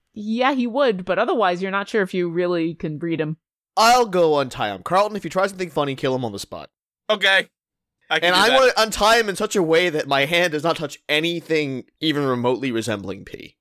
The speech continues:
Speaker 2: I'm gonna be very
Speaker 1: Okay.
Speaker 2: careful about this.
Speaker 1: It, y-, that's
Speaker 3: Sleight of
Speaker 1: fairly
Speaker 3: hand. <laughs>
Speaker 1: easy. He,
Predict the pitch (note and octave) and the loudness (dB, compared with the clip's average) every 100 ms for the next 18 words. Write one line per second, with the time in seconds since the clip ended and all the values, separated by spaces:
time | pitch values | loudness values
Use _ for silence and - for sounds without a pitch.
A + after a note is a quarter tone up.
0 | - G#2 G2 A#2 A2 G#2+ B2+ - B2+ A2+ | -16 -10 -8 -8 -4 0 0 0 -2 -4
1 | F#2+ - - - - - - - - - | -8 -10 -10 -12 -8 -6 -8 -10 -10 -10
2 | _ - D4 - B3+ G4 - - G4 G4 | _ -16 -14 -14 -4 -2 0 -2 -4 -4
3 | F#4+ F4 D4+ D4 C4 C4 C4+ D4+ D#4 | -4 -4 -2 -4 -2 -4 -4 -4 -4